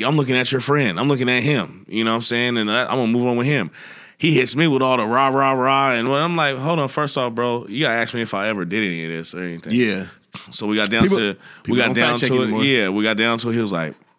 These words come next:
Speaker 1: "I apologize, bro. She really said that just to get me mad.
Speaker 2: Fam.
Speaker 1: And I coulda did something that I would regret for the rest of my life because she lied to me."
Speaker 2: Remember we were at the house the other night?
Speaker 1: Yeah.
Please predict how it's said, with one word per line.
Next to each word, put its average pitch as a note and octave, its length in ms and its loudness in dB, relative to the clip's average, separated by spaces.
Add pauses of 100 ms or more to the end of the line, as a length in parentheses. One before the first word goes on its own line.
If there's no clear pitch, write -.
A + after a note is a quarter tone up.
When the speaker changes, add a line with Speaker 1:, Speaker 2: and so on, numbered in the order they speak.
(240)
Speaker 1:
"I G2 140 2
apologize, D#2 640 -6
bro. D#2 340 -8
She - 180 -8
really F2+ 200 -2
said F2 280 -4
that E2 200 -4
just F2 360 -6
to F#2+ 60 -8
get E2 200 -8
me E2+ 120 -8
mad. D#2+ 460 -6
Speaker 2:
Fam. D#3 420 -4
Speaker 1:
And F#2+ 100 0
I G2+ 80 2
coulda F#2 200 -4
did F#2 200 -2
something F#2 360 -4
that E2+ 180 0
I F2 60 -2
would E2 80 -2
regret F2 240 -4
for F2+ 80 -10
the E2+ 60 -6
rest F2+ 260 -2
of F2+ 60 -8
my F2 120 -4
life E2+ 400 -4
because E2 300 -8
she F#2+ 120 -8
lied F2+ 280 -2
to - 120 -10
me." D2+ 200 -10
Speaker 2:
Remember D#3 200 0
we F3 60 0
were F3 60 0
at F3+ 80 -2
the F3+ 60 0
house F3 160 0
the E3+ 60 0
other E3+ 100 -2
night? F#3 220 -4
Speaker 1:
Yeah. A#2 220 -4